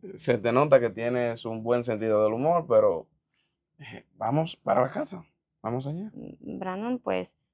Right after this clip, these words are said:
Speaker 2: esta es la cocina y allá queda donde vamos a dormir nuestro nidito de amor.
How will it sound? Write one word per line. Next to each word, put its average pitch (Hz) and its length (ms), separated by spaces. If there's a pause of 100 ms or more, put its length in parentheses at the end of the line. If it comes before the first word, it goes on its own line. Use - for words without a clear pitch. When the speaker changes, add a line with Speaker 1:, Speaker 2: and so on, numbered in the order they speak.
(120)
Speaker 2:
esta 185 240
es 190 100
la 196 140
cocina 294 460
y 214 100
allá 185 240
queda 185 500 (280)
donde 185 200
vamos 185 320
a 202 60
dormir 208 360
nuestro 196 360
nidito 190 360
de 196 80
amor. 233 300